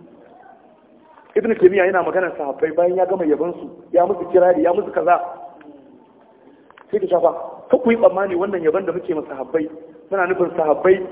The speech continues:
sun tsira daga aikata zunubai. Shin sahabbai za su iya aikata manyan zunubai da ƙananan zunubai? Ya ce, amma suna da wani irin falala, da wani irin rigayi,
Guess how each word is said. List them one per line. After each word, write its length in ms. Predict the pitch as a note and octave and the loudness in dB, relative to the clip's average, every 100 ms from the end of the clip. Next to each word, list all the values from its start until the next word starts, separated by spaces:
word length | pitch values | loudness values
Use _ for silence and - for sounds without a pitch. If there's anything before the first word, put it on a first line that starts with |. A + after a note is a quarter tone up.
| - - | -8 -2
sun 240 | G#3 G#3 | -2 0
tsira 260 | G#3+ G#3 G#3 | 4 6 6
daga 340 | E3+ D3+ C3+ - - - - - | 4 2 -2 -6 -16 -20 -20 -2
aikata 320 | F#3 F#3 - C3 | -2 0 -6 -6
zunubai. 380 | C3 B2 D3 C#3+ - - - - - | -6 0 0 0 -10 -20 -20 -20 -2
Shin 200 | F#3 F3+ | 0 0
sahabbai 340 | F3 E3 A3 | 0 4 4
za 120 | A#3+ A#3+ | 4 0
su 100 | B3 | 0
iya 140 | G#3+ - | 0 2
aikata 340 | F#3+ F3 D3+ | 0 -2 -4
manyan 440 | F3+ G#3 F#3 G3+ F3 | -6 -6 -4 -4 -4
zunubai 360 | D#3+ D3+ A3 | -6 2 2
da 60 | F#3 | 2
ƙananan 360 | F3 F3+ F3 C#3+ | 0 0 -2 -2
zunubai? 320 | C3 - B2+ - - - - - - - - A#3+ - - - - - - - | -6 -6 -12 -12 -20 -20 -20 -20 -20 -20 -20 -20 -20 -20 -20 -20 -20 -20 -2
Ya 100 | G4 | 0
ce, 120 | - F#3+ | 0 -4
amma 340 | F3 G3+ F#3+ - - - - - | -4 -4 -4 -8 -18 -20 -20 -6
suna 220 | A#3 G#3 E3+ | -2 0 0
da 100 | E3 | -2
wani 180 | F#3 | -2
irin 280 | G#3 G3+ D#3 | 0 0 0
falala, 380 | G3+ G3 G3 G3 - - - - _ _ | -2 0 0 -2 -6 -18 -20 -20 _ _
da 80 | E3 | -6
wani 180 | F#3 G#3+ | -4 2
irin 260 | A3+ F3+ D#3+ | 2 2 -4
rigayi, 400 | F#3 G3 F3+ | -4 -4 -4